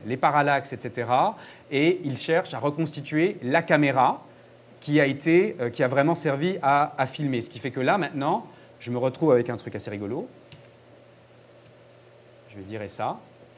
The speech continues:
Je me retrouve en fait avec, je vais cacher cette caméra ici, en fait, qui m'a créé une nouvelle caméra. Il m'a créé une nouvelle caméra avec toute une série de points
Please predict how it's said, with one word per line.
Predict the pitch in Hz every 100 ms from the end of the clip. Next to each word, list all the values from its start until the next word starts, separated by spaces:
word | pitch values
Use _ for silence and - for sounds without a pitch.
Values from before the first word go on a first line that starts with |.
| - - - - - - - - - -
Je | -
me | 123
retrouve | 135 185
en | 160
fait | - 180 233 -
avec, | 131 143 147 147 - - - - - -
je | 95
vais | 98
cacher | - 113 - 120 110 - -
cette | - - 107
caméra | 120 101 98 101
ici, | - 135
en |
fait, | 113 110
qui | 113
m'a | 113
créé | 113 196
une | 190
nouvelle | 175 175 156
caméra. | 139 117 101 120 - - - - - - - - - 110
Il |
m'a | 107
créé | - 214
une | 196
nouvelle | 143 131
caméra | 135 123 120
avec | 190 135
toute | 180
une | 214
série | 180 160 147
de | - -
points | 127 139